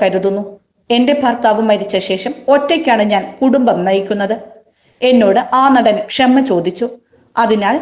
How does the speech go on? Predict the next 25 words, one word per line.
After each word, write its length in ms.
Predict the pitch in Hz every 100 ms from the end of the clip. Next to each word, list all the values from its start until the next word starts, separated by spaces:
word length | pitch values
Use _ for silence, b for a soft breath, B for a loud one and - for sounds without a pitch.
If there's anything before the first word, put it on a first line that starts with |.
| -
പേര് 280 | 277 285 311 320
പറയാനില്ലെന്നും 680 | 226 214 208 196 196 185 175 - -
സോണിയ 280 | 254 233 180
മൽഹാർ 360 | 175 180 190
വ്യക്തമാക്കി. 640 | 190 196 - 185 180 185 220 - _ _ 226
ജയസൂര്യയാണ് 880 | 220 294 320 320 381 381 359 330 285 -
അതിക്രമം 500 | 226 262 285 294 277
നടത്തിയ 340 | 254 247 247
നടനെന്ന് 480 | 247 214 202 185 202 285 -
സോഷ്യൽ 340 | 254 254 302
മീഡിയയിൽ 400 | 262 233 214 185 180
പ്രചരണമുണ്ട്. 760 | 220 214 233 202 160 180 180 208 - - _
ജയസൂര്യയാണോ 920 | 202 247 254 254 330 330 302 285 277 254
ആ 120 | 226 247
നടൻ 220 | 240 233 247 240
എന്ന 100 | 240
ചോദ്യത്തിന് 640 | 240 214 202 196 196 320
സോണിയ 400 | - - 240 226 196 202
മറുപടി 360 | 214 214 180
നൽകി. 360 | 175 185 190 220 - _ _ _ _ _ -
പേര് 380 | 294 311 339 311 - 247
എടുത്തു 260 | 254 - 285
പറയാനോ 560 | 233 190 180 185 269 - -
ഇത് 200 | 247 214 190 214
നിഷേധിക്കാനോ 720 | 240 - 302 247 - 202 190